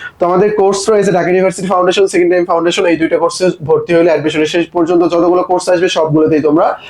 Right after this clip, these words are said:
ফ্রি অ্যাক্সেস পেয়ে যাবা। তারপর স্পেশাল ইংলিশের জন্য ইংলিশ ফাউন্ডেশন কোর্স রয়েছে, বিউপির জন্য বিউপি কেন্দ্রিক বিউপি ফাউন্ডেশন কোর্স রয়েছে। কোর্স সংক্রান্ত ডিটেলস জানতে এই নাম্বারে নক দিয়ে ডিটেলস তোমরা জেনে নিতে পারবা। তারপরে আমাদের জিকে আলটিমেট সাজেশনস অ্যান্ড মডেল টেস্ট, এই বইটা তুমি ফলো করতে পারো। ইউনিভার্সিটি অ্যাডমিশনে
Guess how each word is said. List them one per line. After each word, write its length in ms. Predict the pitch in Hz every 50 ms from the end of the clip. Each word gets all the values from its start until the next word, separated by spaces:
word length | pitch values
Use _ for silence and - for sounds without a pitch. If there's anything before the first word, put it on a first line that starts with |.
| - -
ফ্রি 320 | - - 185 185 180 175 -
অ্যাক্সেস 460 | - 143 131 - - - 143 - -
পেয়ে 200 | - 143 139 135
যাবা। 260 | 123 127 - - - - _ - - - - - -
তারপর 340 | 175 170 170 180 190 185
স্পেশাল 320 | 180 185 185 180 220 196 190
ইংলিশের 360 | 185 185 185 185 175 202 175
জন্য 160 | 185 196 185
ইংলিশ 280 | 180 175 180 180 180 -
ফাউন্ডেশন 400 | 190 180 185 185 185 196 185 180
কোর্স 260 | 185 190 185 - 196
রয়েছে, 280 | 190 185 180 - 202 196
বিউপির 340 | 160 175 170 165 175 170
জন্য 240 | 147 170 170 165 165
বিউপি 320 | 160 151 160 151 143 170 151
কেন্দ্রিক 300 | 160 160 156 160 147 143
বিউপি 240 | 165 170 147 165
ফাউন্ডেশন 560 | 156 - 165 147 143 143 - - - 220 262 - - - - - - -
কোর্স 340 | 180 165 156 - - -
রয়েছে। 400 | 147 135 131 131 131 139 120 117 120 -
কোর্স 160 | - 175 180 -
সংক্রান্ত 320 | 190 175 170 175 170 170
ডিটেলস 400 | 165 156 165 156 185 175 160 151
জানতে 300 | 170 165 151 151 143 165
এই 120 | 156 151
নাম্বারে 340 | 147 147 147 147 147 147 147
নক 200 | 139 135 135 131 127 131
দিয়ে 200 | 156 208 247 262 - - - - -
ডিটেলস 400 | - 160 156 156 156 147 151 -
তোমরা 220 | - 143 147 190 208
জেনে 200 | 165 175 156 147
নিতে 140 | 135 120 139
পারবা। 340 | 113 123 - - - - - - _ - - - - - _
তারপরে 280 | - 185 180 185 208 208
আমাদের 220 | 202 214 214 202
জিকে 180 | 156 190 170 196
আলটিমেট 300 | 185 180 175 190 196 -
সাজেশনস 440 | - 196 180 175 175 202 202 190 185
অ্যান্ড 220 | 196 170 165 156
মডেল 220 | 151 151 156 151
টেস্ট, 320 | 147 202 220 226 - - -
এই 100 | 170 160
বইটা 240 | 151 160 165 175 160
তুমি 160 | 165 170 165
ফলো 240 | 156 175 160 156 160
করতে 240 | 165 160 160 170
পারো। 300 | 156 160 165 185 226 - -
ইউনিভার্সিটি 440 | 170 160 160 156 165 - - 160 170
অ্যাডমিশনে 600 | 160 151 143 147 160 151 - 165 165 160 156 151